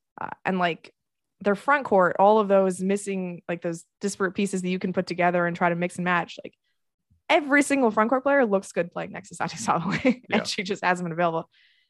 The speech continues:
Speaker 1: So maybe the Wings problem is really easy. Maybe it's just if Satu is good, then the Wings are good, which is, again, not something that I thought coming into the season, 'cause I thought, like, "Oh, this is Arike's team." But the more I watch them, the more I think, like, their identity actually looks a lot more like Sabally than it does like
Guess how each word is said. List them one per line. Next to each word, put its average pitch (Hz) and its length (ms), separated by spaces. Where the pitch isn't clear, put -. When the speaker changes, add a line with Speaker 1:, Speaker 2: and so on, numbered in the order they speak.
Speaker 1:
So 208 400
maybe 349 240
the 285 120
Wings 277 200
problem 233 240
is 202 100
really 196 240
easy. 240 320
Maybe 190 160
it's 190 140
just 190 240
if 175 100
Satu 196 300
is 175 140
good, 175 420
then 185 140
the 175 100
Wings 196 260
are 165 60
good, 160 340
which 196 180
is, - 260
again, 196 560
not 196 240
something 190 140
that 175 100
I 170 60
thought 185 200
coming 175 180
into 170 100
the 180 60
season, 208 200
'cause 165 120
I 165 40
thought, 165 160
like, - 160
"Oh, 160 60
this 165 160
is 170 100
Arike's 160 400
team." 196 260
But 160 200
the 208 80
more 220 260
I 196 100
watch 214 280
them, 185 140
the 175 60
more 175 180
I 165 80
think, 170 300
like, - 280
their 190 140
identity 185 460
actually 170 360
looks 175 240
a 175 80
lot 175 280
more 170 180
like 156 160
Sabally 170 440
than 160 100
it 156 100
does 156 280
like - 280